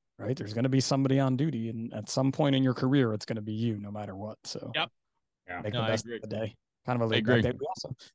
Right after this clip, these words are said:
Speaker 1: this year, my city is doing a, a big flag football tournament. Um, so w-, we have a fire department team. Obviously, none of us working or <laughs> playing, but it should be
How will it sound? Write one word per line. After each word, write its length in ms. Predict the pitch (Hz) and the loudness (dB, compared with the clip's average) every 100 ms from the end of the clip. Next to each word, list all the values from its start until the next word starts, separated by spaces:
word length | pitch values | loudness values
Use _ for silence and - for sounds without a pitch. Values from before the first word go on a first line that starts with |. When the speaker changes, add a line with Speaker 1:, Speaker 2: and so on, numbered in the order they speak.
| - | 2
Speaker 1:
this 200 | 165 196 | 2 4
year, 100 | 170 | 2
my 120 | 135 | 2
city 280 | 117 139 127 | 0 0 0
is 80 | 113 | 2
doing 280 | 123 117 110 | 0 0 -2
a, 60 | |
a 140 | 110 104 | -6 -8
big 220 | 101 113 | -6 -6
flag 400 | - - 110 104 | -6 -6 -4 -6
football 340 | - 117 139 147 | -6 -4 0 0
tournament. 440 | - 185 208 240 _ _ _ _ _ - | 0 0 0 -2 _ _ _ _ _ -10
Um, 320 | 104 104 101 | -6 -6 -6
so 580 | - 110 104 101 101 104 _ - | -4 -2 -2 -4 -8 -12 _ -16
w-, 140 | - | -14
we 180 | - 113 | -10 -6
have 180 | 110 107 | -6 -4
a 60 | 104 | -6
fire 280 | - 110 107 | -4 -4 -4
department 420 | 107 120 104 101 | -4 -4 -6 -8
team. 380 | - 170 226 - | -2 0 0 0
Obviously, 380 | 110 110 107 113 | -4 -4 -4 -6
none 160 | 107 | -6
of 100 | 107 107 | -4 -4
us 120 | - | -2
working 340 | 117 127 156 | -2 0 0
or 60 | 170 | 0
<laughs> 20 | |
playing, 440 | - 175 151 196 143 | 0 0 2 0 -2
but 140 | 120 | -4
it 80 | 113 | -4
should 220 | - 113 | -4 -4
be 180 | 113 107 | -2 -4